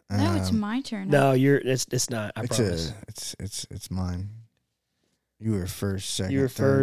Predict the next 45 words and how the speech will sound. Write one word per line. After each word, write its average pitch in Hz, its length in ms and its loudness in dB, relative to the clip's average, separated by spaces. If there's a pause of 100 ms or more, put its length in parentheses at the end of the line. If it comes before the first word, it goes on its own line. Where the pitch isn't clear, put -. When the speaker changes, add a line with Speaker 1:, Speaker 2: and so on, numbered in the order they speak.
Speaker 3:
first. - 100 2
Speaker 2:
third, 107 160 0
Speaker 3:
It's 127 140 4
a 147 60 6
snake 127 320 6
Speaker 2:
second, 98 80 -2
Speaker 3:
draft. 110 280 0
Speaker 2:
first. 95 340 -6 (760)
And 101 100 -4
then 98 240 0
you 101 140 -2
go 98 180 -2
again, 92 540 -4
and 95 100 -6
then 92 120 -6
back 90 240 -6
to - 100 -2
me. 233 100 10
Speaker 1:
These 247 180 6
boys 208 560 8
trying 208 200 2
to 202 60 4
get 196 240 -2
fancy 214 480 0
Speaker 2:
No, 160 180 10
Speaker 1:
with 120 80 8
it. 98 60 8
Speaker 2:
I 113 220 8
got, 160 260 10
Speaker 1:
Just 170 120 4
go 196 60 0
Speaker 2:
I - 200 10
Speaker 1:
in - 60 8
Speaker 2:
got 160 200 12
Speaker 1:
order. 123 100 4
Speaker 2:
screwed. 117 560 6
At 82 100 2
least 120 220 4
y'all 117 180 6
get 113 240 2
back 98 240 0
to - 100 -10
back. 92 260 0
Speaker 3:
Yeah. 127 100 0
Speaker 2:
So, 110 360 8